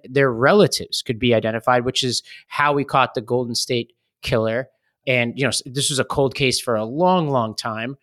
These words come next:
Uh, and they found a distant relative and wound up bringing it back to him. And I think the reason why more people are supportive of using D N A testing than are not supportive of it for these types of purposes is because it's very concrete to people. It's like, "Yes, let's solve that murder.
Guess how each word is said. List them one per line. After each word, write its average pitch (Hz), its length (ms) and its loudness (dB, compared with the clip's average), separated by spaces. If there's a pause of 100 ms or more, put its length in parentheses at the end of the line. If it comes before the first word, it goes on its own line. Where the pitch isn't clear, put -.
(300)
Uh, 117 220 4
and 123 100 0
they 120 60 0
found 139 240 2
a 113 40 0
distant 143 380 0
relative 120 480 2
and 113 200 -4
wound 120 280 2
up 117 180 2
bringing 120 440 -4
it 110 120 -8
back 113 260 -2
to 110 80 -8
him. 117 320 -6 (400)
And 147 120 2
I 151 80 2
think - 300 0
the 147 160 0
reason 160 380 2
why 135 180 2
more 127 240 2
people 135 320 0
are 107 60 4
supportive 131 920 2 (440)
of 120 240 2
using 123 680 0 (300)
D 127 160 2
N 117 80 2
A 113 80 2
testing 120 640 -2 (120)
than 117 200 0
are 110 160 -2
not 135 320 2
supportive 107 480 0
of 101 160 -4
it 110 180 -6
for 113 160 -2
these 110 180 -2
types - 280 -2
of - 40 -20
purposes 117 600 -4
is 120 100 -2
because 151 320 0
it's 147 220 -2
very 214 240 6
concrete 180 560 2
to 113 100 -6
people. - 300 -12
It's - 120 -2
like, 139 220 4
"Yes, 147 340 0
let's 131 220 0
solve 156 380 4
that 151 180 4
murder. 113 400 0